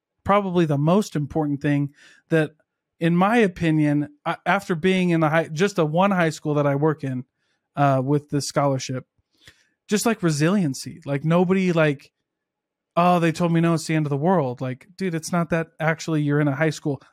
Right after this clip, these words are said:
My high school had five hundred kids total in it, four hundred kids total in it, right? Like, that's not the whole entire world, <laughs> right? You know what I mean? Like, you'll be okay. And, uh, I think we're just missing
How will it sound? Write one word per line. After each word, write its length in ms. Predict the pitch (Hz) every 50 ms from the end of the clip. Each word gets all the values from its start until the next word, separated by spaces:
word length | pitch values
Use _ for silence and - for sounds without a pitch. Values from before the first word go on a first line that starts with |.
| _ -
My 180 | 151 156 165 165
high 120 | 175 170
school 200 | 156 - - 156
had 100 | 143 139
five 220 | 139 - 156 151 147
hundred 220 | 156 151 143 143
kids 180 | - 147 - -
total 380 | - - 160 156 143 131 127 127
in 100 | 123 95
it, 120 | 95 - -
four 200 | - - 151 139
hundred 200 | 143 143 135 139
kids 160 | 139 135 -
total 320 | - - 135 135 127 - -
in 120 | - -
it, 40 | -
right? 200 | 131 131 - - _ _ _ _ _ _ _ -
Like, 100 | 139 139
that's 220 | - 165 156 - 180
not 140 | 170 160
the 100 | - 160
whole 220 | 143 151 151 147 143
entire 280 | 139 - 151 135 127
world, 380 | 131 127 127 117 - - 143 -
<laughs> 40 | -
right? 160 | - 147 143 - - - _ _ - - - -
You 240 | 208 202 - 180 180
know 80 | 170 160
what 100 | 160 160
I 120 | 160 160
mean? 140 | 165 170 175 - - - - 180 135 -
Like, 180 | 147 151 139 143
you'll 100 | 156 147
be 180 | 156 160 165
okay. 360 | 160 156 - 165 147 131 - - - - - - - - -
And, 240 | 180 190 196 196
uh, 160 | 185 180 175 156
I 80 | 165 165
think 220 | - 220 226 -
we're 60 | 220
just 200 | 202 214 190 -
missing 360 | 214 208 - - 180 165 147